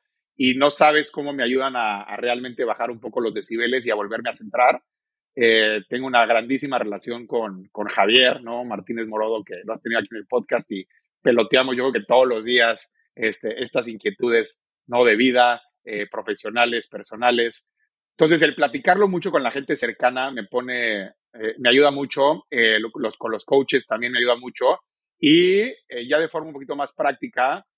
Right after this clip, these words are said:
sí estoy en un proceso con mi coach de hacerlo de forma intencional,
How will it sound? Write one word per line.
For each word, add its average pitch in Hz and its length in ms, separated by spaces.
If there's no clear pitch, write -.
sí - 320
estoy 185 340
en 175 100
un 170 100
proceso 151 540
con 120 160
mi 110 100
coach - 540
de 135 500
hacerlo 143 360
de 139 100
forma 139 280
intencional, 104 760